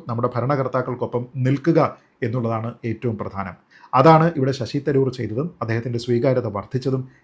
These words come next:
എന്നുള്ളത് മനസ്സിലാക്കുക. അത് മനസ്സിലാക്കാൻ കോൺഗ്രസ്സിന് കഴിയുന്നില്ല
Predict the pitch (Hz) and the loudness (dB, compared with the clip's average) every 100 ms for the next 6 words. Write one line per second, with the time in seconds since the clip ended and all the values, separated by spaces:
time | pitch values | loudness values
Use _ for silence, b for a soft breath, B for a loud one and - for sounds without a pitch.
0 | - 117 110 113 107 101 110 92 104 101 | -6 -4 -4 -4 -6 -6 -6 -8 -10 -12
1 | _ _ B B 120 127 139 123 120 151 | _ _ B B 0 2 2 0 -2 0
2 | 135 123 156 147 131 120 127 127 131 131 | 0 2 2 2 -2 -2 -4 -4 -6 -2
3 | 113 135 160 143 | 2 6 6 4